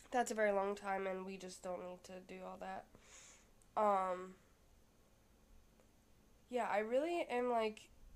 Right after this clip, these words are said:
right now just craving, I know this is just a weird place to start, but I want, like,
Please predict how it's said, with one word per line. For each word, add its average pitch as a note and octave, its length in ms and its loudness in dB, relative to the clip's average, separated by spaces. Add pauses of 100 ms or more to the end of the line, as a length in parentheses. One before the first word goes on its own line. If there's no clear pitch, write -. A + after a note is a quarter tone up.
right B3 320 0
now A3+ 300 6
just A3+ 340 -2
craving, A3+ 840 -2
I A#3 120 2
know A#3 200 2
this G#3+ 280 -4
is G#3 120 -8
just G3+ 220 -8
a G3+ 80 -2
weird F#3 400 -4
place G3 320 -6
to F#3+ 80 -12
start, - 320 -6
but - 120 -8
I G3+ 160 -4
want, G#3 380 -2
like, F#3+ 340 -8